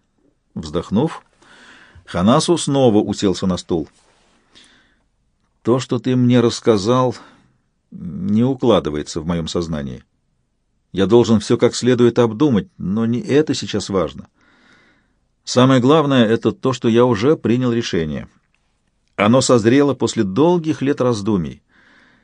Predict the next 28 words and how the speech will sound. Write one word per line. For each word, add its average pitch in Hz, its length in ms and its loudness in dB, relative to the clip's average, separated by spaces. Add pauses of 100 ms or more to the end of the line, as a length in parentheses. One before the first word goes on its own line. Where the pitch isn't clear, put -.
(400)
Агрессии 123 800 4
Кеккончихи 120 1040 -2
надо 113 300 0
положить 107 400 0
конец. 90 540 -4 (240)
Слишком 123 600 -6
много 113 440 0
крови. 92 580 -2 (1200)
Я 107 160 2
считал, 110 380 -2
что 107 180 -2
по 104 100 -4
законам 98 420 0
логики 104 460 0
вы 95 140 0
убьете 117 420 -2
всех - 240 -10
нас - 280 -6
за 90 160 -2
эти 82 180 -6
преступления. 76 680 -10 (1120)
Но 78 100 -12
ты 104 140 -2
сказал, 117 360 2
что 120 160 2
этого 120 200 2
не 120 120 2
произойдет, 123 680 -2